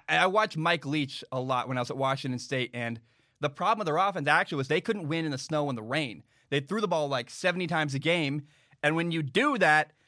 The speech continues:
it doesn't help when the ball is literally hard to hold and receivers are dropping passes. It's hard to snap. I c-, I'm concerned about that with the Bengals in cold weather. Uh, I love Joe. I have a lot of, a lot of concerns. And again, Joe Burrow cannot control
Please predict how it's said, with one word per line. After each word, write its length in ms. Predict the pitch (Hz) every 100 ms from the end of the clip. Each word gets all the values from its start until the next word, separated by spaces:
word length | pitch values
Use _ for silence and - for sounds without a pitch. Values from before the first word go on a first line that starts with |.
| _ _ _ _ -
it 220 | 160 160
doesn't 380 | 190 196 202 - _ _
help 400 | - - 226 -
when 160 | 175 160
the 100 | 156
ball 300 | 143 190 185
is 120 | 131
literally 260 | 165 185 147
hard 280 | 156 170
to 80 | 170
hold 500 | 156 165 156 156 151 -
and 180 | 127 117 -
receivers 360 | 139 180 180 170
are 60 |
dropping 320 | 160 170 160
passes. 400 | 160 151 160 156
It's 120 | 135 143
hard 200 | 156 165
to 60 |
snap. 460 | - 165 151 151 143 _ _ _ _ _ _ -
I 200 | 160 147
c-, 100 | 196 -
I'm 140 | 170
concerned 300 | 175 180 254
about 140 | 233 190
that 120 | 170
with 80 | 156
the 140 | 143
Bengals 360 | 151 147 143 131
in 140 | 139
cold 240 | 131 160 143
weather. 420 | 143 135 131 117 _ _ _ -
Uh, 280 | 127 123 120
I 80 | 131
love 300 | 143 170 147
Joe. 440 | 139 165 156 147
I 140 | 143 147
have 180 | 147 143
a 20 |
lot 180 | 156 156
of, 200 | 143 156
a 40 |
lot 140 | 156
of 60 | 160
concerns. 500 | 151 147 165 156 135
And 80 | 143
again, 300 | 151 170 127 _ _ _ -
Joe 280 | 120 180 190
Burrow 340 | 160 190 175
cannot 480 | - 165 160 156 -
control 580 | 170 143 160 139 120